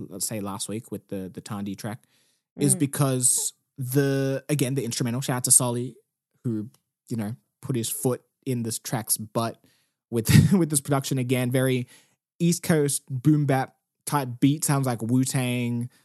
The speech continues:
Speaker 2: Yeah,
Speaker 1: Some-,
Speaker 2: for
Speaker 1: something
Speaker 2: sure.
Speaker 1: Wu-Tang would have rapped over in ninety-seven on their second album. I love it. And that's the reason why, you know, I'm not so critical on the, on the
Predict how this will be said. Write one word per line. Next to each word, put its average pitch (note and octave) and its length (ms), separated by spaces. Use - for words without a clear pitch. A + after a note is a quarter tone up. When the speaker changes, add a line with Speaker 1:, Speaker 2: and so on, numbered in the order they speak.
Speaker 2:
Yeah, E3+ 440
Speaker 1:
Some-, D3 240
Speaker 2:
for D3 60
Speaker 1:
something D3 260
Speaker 2:
sure. C3 80
Speaker 1:
Wu-Tang D3 320
would C3+ 120
have A#2 100
rapped B2+ 260
over B2 280
in A#2+ 260
ninety-seven A#2 1040
on B2 100
their A2 100
second A#2+ 380
album. A2+ 440
I G2+ 80
love A#2 240
it. - 160
And E3 140
that's - 340
the E3 120
reason E3 460
why, C#3+ 240
you C#3 140
know, C3 140
I'm C3+ 160
not C#3 140
so C3 260
critical C#3+ 340
on C3 120
the, B2+ 160
on B2+ 160
the A#2 220